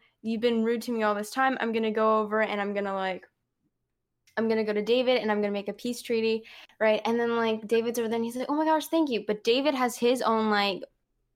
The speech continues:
guy who's, like, a soldier guy, right? And that guy is upset at this other soldier guy whose name is Abner because he killed his brother,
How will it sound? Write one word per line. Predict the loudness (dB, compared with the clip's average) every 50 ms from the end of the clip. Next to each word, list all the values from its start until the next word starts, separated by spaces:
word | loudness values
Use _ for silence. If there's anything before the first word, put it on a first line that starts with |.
| _ _ _ _ _ _ _ _ -2
guy | 0 2 2 2 2 0 0 -2 -2
who's, | -2 -4 -4 -4
like, | -4 -4 -4 -4 -6 -10
a | -14
soldier | -14 -14 -12 -12 -12 -10 -8 -6 -6 -6
guy, | -4 -2 -2 -2 -4 -4 -8 -14 -20 -20 -20 -20 -14
right? | -4 0 2 2 2 2 0 -2
And | -2 -2 0 2
that | 0 0 0 0
guy | 0 0 2
is | 0 0 -2 -4 -4
upset | -6 -6 -8 -8 -2 0 2 2 0 0 0
at | 0 0 -2 -2 -4 -2
this | -2 -2 -2 0
other | -2 -2 -2 -2 -2
soldier | -4 -4 -4 -4 -4 -4 -4
guy | -4 -4 -4 -4
whose | -6 -8 -8 -8
name | -6 -6 -6
is | -6 -4
Abner | -2 0 0 0 0 0 0 0 -2 -4 -8 -20 -16 _ -6
because | -6 -4 -2 -2 -4 -2
he | -2 -4 -4
killed | -2 -2 -4 -2 -2
his | -4 -8
brother, | -4 0 0 2 2 2 0 -4 -4